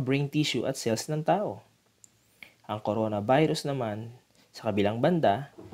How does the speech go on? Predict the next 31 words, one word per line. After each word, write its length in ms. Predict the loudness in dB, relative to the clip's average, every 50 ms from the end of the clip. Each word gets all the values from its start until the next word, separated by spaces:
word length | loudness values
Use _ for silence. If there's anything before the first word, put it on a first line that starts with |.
| -6 -6 -6 -6
ang 160 | -8 -12 -8 -2
pangunahing 640 | -2 0 0 0 0 0 2 2 2 2 0 0
naapektuhan 560 | 0 -2 -2 0 0 0 0 0 -2 -2 -2 -2
nito 320 | -2 -2 -2 -2 -4 -2 -4
ay 120 | -4 -4
ang 160 | -6 -6 -8
respiratory 560 | -8 -10 -8 -6 -6 -6 -4 -2 -2 -2 -2 -2
system 400 | -4 -4 -6 -4 -6 -6 -8 -8
ng 80 | -8
isang 240 | -10 -8 -10 -10 -4
tao. 400 | -2 -2 -2 0 -2 -6 -10 -12 -16 _ _ _ _ _ _ _ _ _ _ _ _ _ _ _ _ _ -8
Kapag 320 | -4 0 2 2 2 2 2
ito 240 | 4 4 4 6
ay 80 | 6 4
lumala, 640 | 4 4 4 2 2 4 4 4 4 2 0 -4 -10 _ _ _ _ 0
ay 80 | 0 2
nahahantong 600 | 4 4 4 4 4 4 4 2 2 0 0 0
sa 120 | 0 0 2
pneumonia. 640 | 2 4 4 4 4 2 2 0 0 -2 -4 -8 -14 _ _ _ _ _ _ _ _ _ _ _ _ _ _ _ _ _ -10
Ang 180 | -6 -6 -4 -4
mga 80 | -4
sintomas 640 | -4 -4 -4 2 4 6 6 6 6 2 0 -2 -4 -4
ay 100 | -6 -6
lagnat, 480 | -4 -6 -6 -6 -4 -2 0 0 -2 -2 -6 _ _ _ _ _ -2
pag-ubo 520 | -2 0 0 0 2 2 2 2 0 -2
at 140 | -4 -10 -8 -6
hirap 360 | -4 -2 -2 -2 -2 -4 _
na 180 | -12 -10 -8 -6
paghinga. 480 | -6 -8 -8 -8 -10 -10 -10 -12 -14 -18 -20 _ _ _ _ _ _ _ _ _ _ _ -20 _ _ _ _ _ _ _ _ _ _ _ _ _ _ _ _ _ _ _ _ _ _ _
Sa 160 | 0 4 6
libro, 640 | 8 8 8 6 6 6 6 6 6 4 2 0 -4